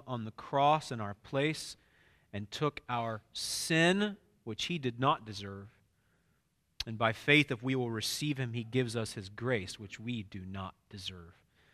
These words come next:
We are robed in his righteousness. And that is what Genesis chapter three, verse twenty, verse twenty-one are picturing. Double imputation.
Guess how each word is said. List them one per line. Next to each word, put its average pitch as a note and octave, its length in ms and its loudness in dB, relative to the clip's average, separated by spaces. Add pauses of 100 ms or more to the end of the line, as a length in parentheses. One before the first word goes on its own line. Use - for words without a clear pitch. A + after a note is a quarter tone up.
(320)
We A2+ 120 0
are F#2+ 180 0
robed G#2+ 680 2
in G2+ 100 -6
his G2 200 -8
righteousness. G2+ 920 -6
And G#2 200 -10
that B2 200 2
is A2+ 120 -4
what G2+ 180 -8
Genesis A2+ 600 -6
chapter G#2+ 400 -4
three, A#2 560 -6
verse G2+ 340 -6 (320)
twenty, A#2+ 400 -2
verse F#2+ 280 -6
twenty-one A2 640 -6
are G2+ 120 -14 (140)
picturing. - 480 -4 (300)
Double C#3+ 300 2
imputation. A2+ 640 -8